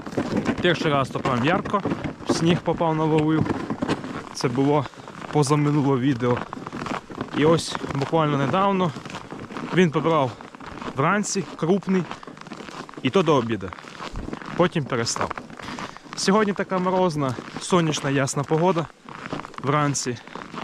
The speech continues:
І може десь дійсно знайдемо якогось окуня, а, тому що людей мало,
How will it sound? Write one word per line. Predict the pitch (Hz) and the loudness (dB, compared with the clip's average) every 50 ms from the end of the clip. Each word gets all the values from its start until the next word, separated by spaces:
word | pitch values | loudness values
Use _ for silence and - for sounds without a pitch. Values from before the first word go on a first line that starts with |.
| - - - - - - - - - - - - | -12 -14 -12 -8 -6 -6 -6 -6 -8 -6 -2 0
І | 117 117 117 117 123 | 2 4 4 4 4
може | 120 139 175 208 202 160 170 | 4 6 4 4 4 4 2
десь | 139 131 147 147 - - | 0 2 0 0 0 -2
дійсно | 127 127 151 160 - - 135 | -2 0 0 0 0 -2 -2
знайдемо | 127 123 127 127 120 123 127 123 117 | 0 2 2 2 2 2 2 2 2
якогось | 113 - - 110 110 123 117 - - | 0 0 0 0 0 0 -4 -4 -2
окуня, | - 170 180 175 - 190 170 160 156 143 - - - - - - - - - - - - - - - - - - - - - - - - - - | 0 2 2 2 2 2 2 2 0 -2 -4 -6 -6 -6 -6 -6 -4 -6 -6 -6 -6 -6 -4 -4 -4 -2 -2 -2 -4 -4 -4 -4 -6 -6 -4 -2
а, | - - 107 104 - 101 - | 0 0 0 0 -2 -2 0
тому | - 120 120 123 139 | 0 0 2 2 0
що | - - - - 139 123 120 - - - - - - - - - - - - - - - - - | 0 0 2 2 2 2 2 0 -4 -8 -8 -8 -8 -8 -8 -8 -8 -10 -10 -8 -8 -4 0 2
людей | 151 175 165 190 196 196 | 4 6 6 6 6 6
мало, | 190 208 214 214 208 196 190 | 6 4 4 4 4 2 0